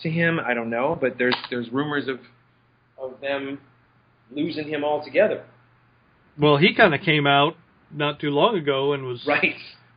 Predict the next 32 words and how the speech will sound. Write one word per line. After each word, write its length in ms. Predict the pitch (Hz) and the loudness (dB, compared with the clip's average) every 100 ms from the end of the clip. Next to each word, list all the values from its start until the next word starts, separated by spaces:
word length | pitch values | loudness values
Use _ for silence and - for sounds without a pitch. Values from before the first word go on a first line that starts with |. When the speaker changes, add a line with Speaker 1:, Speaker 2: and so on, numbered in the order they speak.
| _ _ _ | _ _ _
Speaker 2:
Talking 340 | 185 165 175 175 | 4 6 4 0
about, 420 | 156 156 151 147 | 2 4 2 -2
you 120 | 156 | -6
know, 200 | 143 143 | -4 -2
the, 380 | 143 139 135 131 | -2 -4 -6 -8
the 120 | 131 131 | -10 2
bigwigs 540 | 170 202 160 139 139 | 4 4 4 2 0
Speaker 1:
I 20 | |
think 120 | 127 151 | -2 -2
Speaker 2:
messing 280 | 156 165 | -2 -2
that 240 | 151 196 185 | 2 2 2
movie 300 | 147 131 135 | -4 -4 -6
up, 160 | 123 127 | -6 -2
you 120 | 180 | 0
know, 160 | 151 156 | 2 0
throwing 300 | 160 156 151 | -2 -2 0
them 160 | 170 214 | 0 0
under 160 | 143 | -2
the 80 | 123 120 | -2 0
Speaker 1:
I 60 | |
Speaker 2:
bus. 60 | 180 | 2
Speaker 1:
call 160 | 208 196 | 4 4
it 180 | 151 - | 2 -2
pulling 240 | 175 170 143 | -4 -2 -4
a 40 | 117 - | -4 -4
Shia. 300 | 139 139 92 - _ _ _ _ _ _ _ _ _ | -4 -6 -8 -14 _ _ _ _ _ _ _ _ _
Speaker 2:
Yes. 480 | 160 147 123 - - - _ - | -2 0 0 -6 -18 -20 _ -10
Speaker 1:
'Cause 100 | 143 | -6
didn't, 320 | 165 190 139 | -2 -2 -2
didn't 220 | 165 190 | 0 2
Le-, 260 | 156 147 147 | 2 0 -2
LeBoif 580 | 135 123 120 127 160 | -2 -2 0 0 0